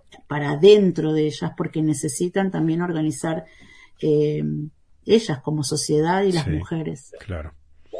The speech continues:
Speaker 2: Bien. Eh, Adriana, eh, muchas gracias por, por estos minutos, eh,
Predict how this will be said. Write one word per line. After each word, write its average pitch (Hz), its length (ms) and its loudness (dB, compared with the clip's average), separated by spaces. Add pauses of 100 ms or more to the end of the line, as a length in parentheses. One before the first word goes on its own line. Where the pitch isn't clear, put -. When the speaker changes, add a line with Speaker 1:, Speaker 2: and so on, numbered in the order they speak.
(1300)
Speaker 2:
Bien. 82 400 -6 (280)
Eh, 85 500 -6 (600)
Adriana, 101 560 0
eh, 90 240 -2
muchas 107 260 0
gracias 117 300 4
por, 98 240 -4
por 95 220 -4
estos 92 240 -4
minutos, 139 800 -2
eh, 87 240 -6